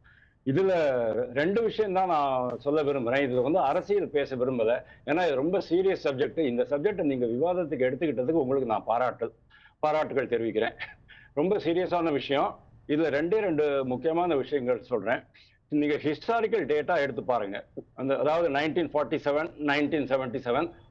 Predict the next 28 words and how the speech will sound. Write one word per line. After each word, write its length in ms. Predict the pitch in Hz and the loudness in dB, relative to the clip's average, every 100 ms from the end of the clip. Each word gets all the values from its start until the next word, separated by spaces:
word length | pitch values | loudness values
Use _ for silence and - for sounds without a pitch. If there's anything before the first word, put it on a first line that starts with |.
| - | -4
டூ 180 | - 233 | 0 0
தௌசண்ட், 500 | 226 196 151 208 180 | 0 0 0 -2 -2
டூ 160 | - 208 | 0 0
தௌசண்ட் 360 | 165 147 175 | 0 0 0
டுவென்டி 260 | 143 139 120 | 0 0 0
ஃபோர், 160 | 113 127 | 0 0
இந்த 120 | 139 | 0
நாலு 340 | 127 143 214 | 0 2 2
வருஷத்து 340 | 202 175 196 190 | 0 -2 0 0
ஹிஸ்டாரிக்கல் 480 | 156 202 180 175 | 0 0 0 2
டேட்டா 240 | 143 139 160 | 0 0 0
எடுத்து 320 | 135 151 127 | 0 -2 -2
பாத்தீங்கன்னா, 400 | 127 107 117 170 - - - - - 135 | -2 -2 -2 -2 -6 -20 -20 -8 -8 0
பெண்கள் 680 | 170 233 254 247 247 240 180 | 0 2 -2 0 0 0 0
வேலைக்கு 420 | 170 202 208 175 | 0 2 0 -2
போவது, 600 | - 170 160 131 139 139 | 0 2 2 0 -2 -4
அதாவது 640 | 131 156 165 165 220 175 151 | 0 2 2 2 0 0 -2
ஜி 180 | 147 202 | -2 0
டி 80 | 220 | 0
பில 340 | 196 165 151 | 0 0 2
அவங்களுக்கு 640 | 190 185 156 147 139 160 | 2 2 2 0 2 0
ப-, 160 | - 139 | 0 0
அவங்களுடைய 480 | 131 131 143 131 123 | 2 2 2 2 0
பங்களிப்பு 580 | 131 156 185 170 143 | 0 0 0 0 0
என்ன 300 | 123 127 151 | 0 0 0
அப்படிங்கிறது 360 | 147 127 127 135 | 0 0 -2 -2
தெரியும். 280 | 123 110 110 - - - | -2 -4 -4 -10 -20 -2
ஃபார்ம் 240 | 202 247 | 0 2